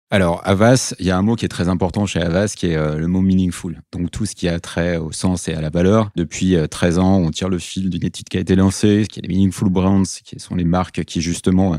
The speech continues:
font plus que délivrer un service ou un produit de qualité, mais qui, euh, ont un impact sociétal, social, environnemental.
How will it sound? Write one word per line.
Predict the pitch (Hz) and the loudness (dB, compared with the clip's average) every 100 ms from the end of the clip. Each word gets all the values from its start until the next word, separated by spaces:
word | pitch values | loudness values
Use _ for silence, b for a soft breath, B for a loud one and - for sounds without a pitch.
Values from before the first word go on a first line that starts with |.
| - | -4
font | 87 | -8
plus | - 117 110 - | -4 -2 -2 -4
que | 85 | -4
délivrer | 80 87 92 87 92 98 | 0 2 2 2 2 2
un | 87 76 | 0 -2
service | 80 78 92 - | -4 -4 -4 -4
ou | |
un | 82 | -4
produit | 85 82 | -4 -6
de | - | -6
qualité, | 85 78 95 | -6 -6 -4
mais | 90 85 | -4 -4
qui, | - 98 95 | -4 -2 -2
euh, | 85 | 0
ont | 85 | 2
un | 87 | 2
impact | 85 - 95 - 90 | 2 0 -2 -2 -4
sociétal, | - - 85 87 85 | -4 -4 -2 -2 -2
social, | - - 87 82 | -4 -6 -2 0
environnemental. | 80 76 73 78 76 - 127 139 | 0 2 2 2 0 2 4 4